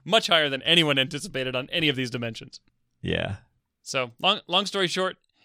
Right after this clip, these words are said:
Speaker 1: in this industry, your dad is probably not correct. Or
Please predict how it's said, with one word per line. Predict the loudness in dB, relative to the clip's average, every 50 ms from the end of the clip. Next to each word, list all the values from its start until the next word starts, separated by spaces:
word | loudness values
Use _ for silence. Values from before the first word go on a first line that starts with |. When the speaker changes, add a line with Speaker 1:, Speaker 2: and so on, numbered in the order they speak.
| _
Speaker 1:
in | -8 -4 -4
this | -2 -2
industry, | -2 -2 -4 -4 -6 -6 -6 -6 -6 -8 _ _ _
your | -6 -4 -4 -2
dad | 0 0 0 0 0 -2 -4 -10 _ _ _ _ _ _ -10
is | -10 -10 -8
probably | -4 -2 0 0 0 0 0 -2 0
not | -2 -4 -4 -4
correct. | -4 -2 -2 -2 -4 _ -18 -20 _ _ _ _ _ _ _
Or | -4 0 0 0 0 -2